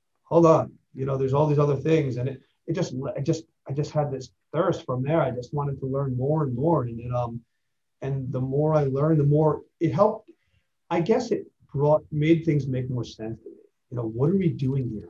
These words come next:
Who the hell are we? Why, you know, why, why are, why are we here? Nothing makes sense. And it helps put it in perspective. Well, maybe we're here to learn. You know, maybe this isn't the first, second,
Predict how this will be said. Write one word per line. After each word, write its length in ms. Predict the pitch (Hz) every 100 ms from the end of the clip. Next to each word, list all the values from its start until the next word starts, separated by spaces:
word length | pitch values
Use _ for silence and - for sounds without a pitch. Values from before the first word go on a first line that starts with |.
| -
Who 120 | 160
the 100 | 185
hell 340 | 156 156 131 120
are 100 | 147
we? 220 | - - -
Why, 300 | - 156 170 -
you 100 | 139
know, 140 | 127 107 -
why, 300 | - - - _ _
why 280 | 127 165 247
are, 240 | 226 - -
why 200 | 147 180
are 100 | 214
we 200 | 185 143
here? 340 | 135 170 131 120
Nothing 380 | - 151 170 208
makes 240 | 147 131
sense. 360 | - 160 - - -
And 80 |
it 160 | 143 - _
helps 440 | - 202 214 - _ _ _ -
put 100 | 175
it 60 |
in 80 | 175
perspective. 580 | 151 - 143 151 139 110
Well, 140 | 113
maybe 280 | 123 156 214
we're 140 | 220 151
here 180 | 165
to 60 | 175
learn. 400 | 143 135 160 - - _ _ _ -
You 100 | 131
know, 260 | 135 131 - _
maybe 480 | 131 139 147 147 143
this 180 | 139 135
isn't 220 | 143 147
the 200 | - - -
first, 360 | 139 143 -
second, 420 | - 139 147 127